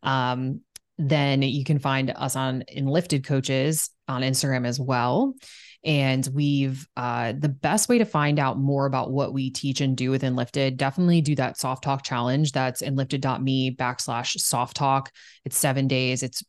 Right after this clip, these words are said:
it's easy. It's smooth. It will change your perspective on language and words in a way that, um, it will just open up your eyes and easy. It's easy. It's like, you know, it's like something that is,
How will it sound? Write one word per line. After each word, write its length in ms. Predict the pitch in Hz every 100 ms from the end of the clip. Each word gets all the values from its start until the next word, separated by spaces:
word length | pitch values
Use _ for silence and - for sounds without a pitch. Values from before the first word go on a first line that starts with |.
| -
it's 200 | 139 -
easy. 320 | 180 156 143 135
It's 140 | 139
smooth. 440 | - 147 139 135 135
It 80 | -
will 260 | 131 135 135
change 640 | - - 151 165 180 170 165
your 140 | 156
perspective 500 | 156 147 147 - 147
on 140 | 135
language 320 | 131 139 139 135
and 120 | 127
words 300 | 123 127 127
in 100 | 127
a 60 |
way 180 | 123 127
that, 300 | 127 117 117
um, 360 | - 123 - -
it 80 | 139
will 180 | 131 135
just 160 | -
open 240 | - - 139
up 100 | 131
your 140 | 123
eyes 180 | 123 131
and 120 | 135
easy. 500 | - 135 127 131 - -
It's 140 | 170
easy. 400 | 156 143 117 147 -
It's 120 | -
like, 200 | 120 - _ - - - _ -
you 100 | 127
know, 80 | 127
it's 140 | -
like 120 | 127
something 220 | - 131
that 280 | 123 - - _
is, 180 | - 127